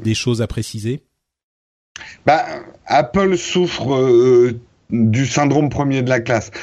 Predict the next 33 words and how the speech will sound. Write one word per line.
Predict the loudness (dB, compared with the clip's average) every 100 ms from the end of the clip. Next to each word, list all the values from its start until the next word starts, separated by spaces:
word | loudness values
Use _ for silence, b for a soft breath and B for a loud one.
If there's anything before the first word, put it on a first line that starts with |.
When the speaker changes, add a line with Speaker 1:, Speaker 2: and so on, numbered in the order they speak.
| B
Speaker 2:
C'est | -4
quand | -2 -2
tu | 0
dis, | 0 0 0 0
par | 0 0
exemple, | 0 0 0
baisse | 2 0 0 -4
des | -4 -2 -2
iPhones, | -4 -4 -6 -8 -14 B B B
les | 0
gens | 2 2 2
voient | 2 0 -2
un |
chiffre | -4 -6 -4 -4
négatif. | -2 -2 -2 -4 -6 -6
Non, | -2 0 2 0
c'est | -4 -6 -2
pas | -2
comme | 0 -4
ça | -2 -2
qu'il | -2 -4
faut | -2
raisonner. | -2 -2 0 -2 -4 B B B
Euh, | 0 2
comme | 2 2 2
on, | 2 2
on, | -2 -4 0
la | 2 2
bourse | 2 2 0 -2
raisonne | -2 -2 -2 0 0
sur | 0 -2 -2
ton | -2
potentiel. | 0 0 0 -2 -2 -2